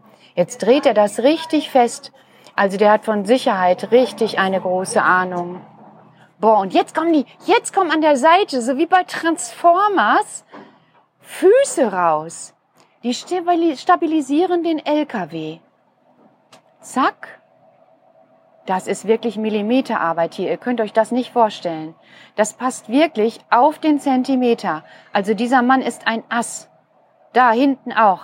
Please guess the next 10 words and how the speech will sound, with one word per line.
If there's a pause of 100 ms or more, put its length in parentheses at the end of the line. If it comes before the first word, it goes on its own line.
(120)
Transformerfuß
raus. (420)
Jetzt
wird
der
ganze
L
K
W
gestützt.